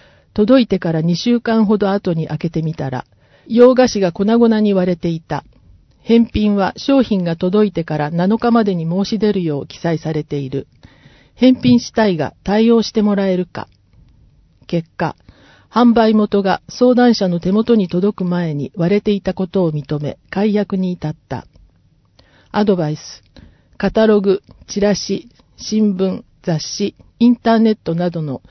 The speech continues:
通信販売の広告には、商品情報、販売元など、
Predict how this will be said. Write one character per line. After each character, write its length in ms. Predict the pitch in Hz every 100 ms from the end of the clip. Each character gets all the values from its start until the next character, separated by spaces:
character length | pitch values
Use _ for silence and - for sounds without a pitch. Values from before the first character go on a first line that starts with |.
| _ _ -
通 200 | 240 240
信 240 | 233 226
販 240 | 202 214
売 200 | 180 160
の 140 | 151 151
広 240 | 180 175
告 260 | 170 165 170
に 160 | 160
は、 180 | 139 127 - _ _ _
商 280 | - - 240
品 240 | 220 226 202
情 220 | 190 180
報、 340 | - 139 - - _ _ _
販 260 | 214 220
売 200 | 214 208
元 280 | 202 196 190
な 140 | 185
ど、 200 | 165 117